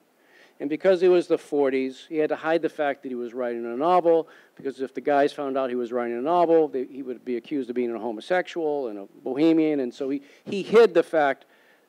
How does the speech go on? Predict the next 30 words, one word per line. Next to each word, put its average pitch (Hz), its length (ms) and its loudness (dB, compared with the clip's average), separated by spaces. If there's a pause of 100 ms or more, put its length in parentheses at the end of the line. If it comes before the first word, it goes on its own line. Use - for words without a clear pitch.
(140)
that 151 120 0
he 143 100 4
was 135 160 2
working 131 360 2
on 120 180 -2
the 117 80 -4
novel 120 380 -4
in 110 80 -6
the 107 60 -8
barracks 110 540 -10 (640)
between, 117 580 -4
you 131 120 -6
know, 110 220 -6 (140)
K 123 180 -4
P 117 200 -6
duty 110 280 -4
and 107 140 -8
whatever 110 440 -4
he 110 80 -2
did. 113 240 -6 (540)
And 160 460 2 (840)
there's 165 180 4
this 165 160 0
wonderful 175 520 2
line 135 340 4
from, 123 380 -6
metaphor 123 480 2
from 113 220 -8
George 113 300 -2
Garrett. 113 320 -2